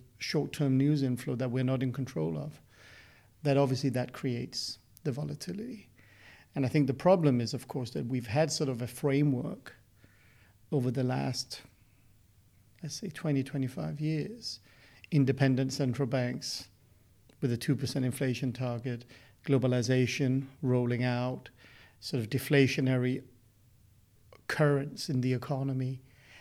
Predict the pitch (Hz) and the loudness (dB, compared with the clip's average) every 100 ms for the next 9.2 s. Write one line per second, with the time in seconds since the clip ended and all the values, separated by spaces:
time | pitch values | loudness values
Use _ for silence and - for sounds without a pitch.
0 | - 147 143 156 156 131 143 131 131 123 | -2 4 6 8 6 4 4 4 4 0
1 | - 170 143 120 - - - 156 147 139 | 0 4 4 2 -6 -14 -12 -2 0 2
2 | 135 139 - 135 131 151 165 226 160 147 | 0 -4 -6 -8 -8 -10 -12 -4 2 2
3 | 143 131 - - 147 - - - - - | 0 -8 -8 -6 -6 -6 -12 -18 -20 -20
4 | - - - _ - - - _ - 131 | -20 -20 -20 _ -20 -20 -20 _ -10 -2
5 | 123 147 - 165 147 - 135 139 135 135 | 2 4 4 6 6 4 4 4 4 4
6 | 131 131 120 - 139 127 120 147 131 120 | 2 0 0 -4 -2 0 4 6 6 0
7 | 120 - 131 - - 143 160 151 147 135 | -2 -4 -6 -8 -8 2 4 6 6 6
8 | 131 147 - 156 135 135 131 123 147 127 | 4 2 -2 0 0 0 -2 -2 -2 -2
9 | 123 - | -2 -6